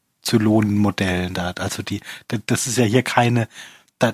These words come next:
da hat ja keine Evolution stattgefunden, wo es die Zylonen gab, die aussehen wie Menschen,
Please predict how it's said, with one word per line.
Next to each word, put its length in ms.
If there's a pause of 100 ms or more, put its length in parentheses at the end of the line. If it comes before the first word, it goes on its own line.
da 200
hat 140
ja 60
keine 300
Evolution 600
stattgefunden, 800
wo 80
es 120
die 120
Zylonen 420
gab, 220
die 100
aussehen 340
wie 100
Menschen, 440